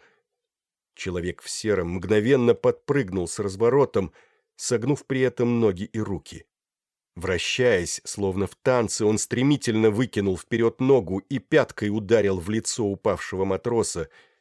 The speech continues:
отчего тот опрокинулся на спину. Матрос распростерся на палубе, истекая кровью, то ли мертвый, то ли без сознания. Приземлившись на палубу, человек в сером замер, словно и не двигался.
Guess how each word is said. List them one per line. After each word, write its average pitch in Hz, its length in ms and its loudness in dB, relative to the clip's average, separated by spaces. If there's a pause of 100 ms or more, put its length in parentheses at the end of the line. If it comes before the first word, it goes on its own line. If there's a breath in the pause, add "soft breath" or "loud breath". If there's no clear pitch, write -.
(180 soft breath)
отчего 135 480 -2
тот 117 240 -6
опрокинулся 92 720 -4
на 90 160 -4
спину. 73 400 -14 (840)
Матрос 92 580 -2
распростерся 87 920 -4
на 90 140 -2
палубе, 87 540 -2
истекая 90 600 -6
кровью, 85 580 -6 (680 soft breath)
то 82 120 -8
ли 80 100 -8
мертвый, 90 600 -2 (260)
то 95 140 -6
ли 87 100 -8
без 76 220 -10
сознания. 76 760 -12 (960)
Приземлившись 98 800 -4
на 104 140 0
палубу, 107 520 0
человек 120 460 -2
в - 60 -12
сером 131 400 2
замер, 117 460 2
словно 104 460 0
и 95 120 -2
не 95 140 -4
двигался. - 760 -12